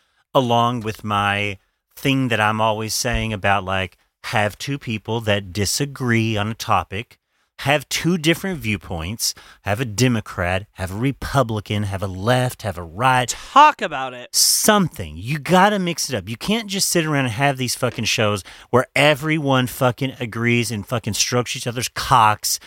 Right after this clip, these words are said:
Speaker 1: and tells it how
Speaker 2: Exactly.
Speaker 1: big it is and it's, "Oh my God, it's so good, you're so great, I'll fuck you," just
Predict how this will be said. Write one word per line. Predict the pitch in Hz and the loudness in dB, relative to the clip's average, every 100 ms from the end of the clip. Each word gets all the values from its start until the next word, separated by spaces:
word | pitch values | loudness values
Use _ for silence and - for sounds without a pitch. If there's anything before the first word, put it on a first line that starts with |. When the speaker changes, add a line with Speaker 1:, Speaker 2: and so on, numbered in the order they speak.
| - - - | -20 -14 -4
Speaker 1:
and | 117 | -4
tells | - 135 135 | 2 2 2
it | 135 | 0
how | 135 135 | 2 0
Speaker 2:
Exactly. | 120 | 0
Speaker 1:
big | 139 131 123 | 2 2 2
it | 127 | 0
is | 120 120 117 110 | 2 2 2 0
and | 127 | -4
it's, | 113 - - | -4 -4 -4
"Oh | 143 | -2
my | 123 123 | 0 -2
God, | 101 135 123 120 | -2 0 2 0
it's | 110 | -4
so | - 120 | -2 -2
good, | 104 123 120 | -2 -2 -2
you're | 113 120 | -2 -6
so | - 127 | -2 -2
great, | 110 123 123 123 | -2 -2 0 2
I'll | 123 | 0
fuck | 113 - 156 139 135 | -4 -10 -10 -10 -8
you," | 131 135 135 | -6 -2 -2
just | 131 135 | -2 -6